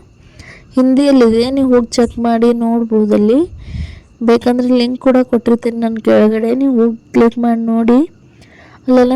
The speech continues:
ನನ್, ನಾನು ತುಂಬಾನೇ ಡಿಸೈನರ್ ಔಟ್‌ಫಿಟ್‌ನ ವಿಡಿಯೋಸ್ನೆಲ್ಲ ಮಾಡ್ತಿರ್ತೇನೆ. So ಹಾಗಾಗಿ ನಿಮ್ಗೆ ಇಂಟ್ರೆಸ್ಟ್ ಇದ್ರೆ ಸ್ಟಿಚಿಂಗಲ್ಲಿ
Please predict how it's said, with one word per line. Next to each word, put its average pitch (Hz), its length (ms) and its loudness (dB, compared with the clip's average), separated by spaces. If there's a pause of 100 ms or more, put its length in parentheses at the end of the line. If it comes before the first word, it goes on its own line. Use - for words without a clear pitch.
ನನ್, 269 200 -4
ನಾನು 254 140 -4 (160)
ತುಂಬಾನೇ 240 440 -2 (100)
ಡಿಸೈನರ್ 240 460 -2 (100)
ಔಟ್‌ಫಿಟ್‌ನ 233 460 -6 (1040)
ವಿಡಿಯೋಸ್ನೆಲ್ಲ 240 640 0 (180)
ಮಾಡ್ತಿರ್ತೇನೆ. 220 800 -4 (360)
So - 80 -4 (140)
ಹಾಗಾಗಿ 214 520 0 (960)
ನಿಮ್ಗೆ 240 340 0 (260)
ಇಂಟ್ರೆಸ್ಟ್ 247 520 -4
ಇದ್ರೆ 269 220 0
ಸ್ಟಿಚಿಂಗಲ್ಲಿ 254 640 -2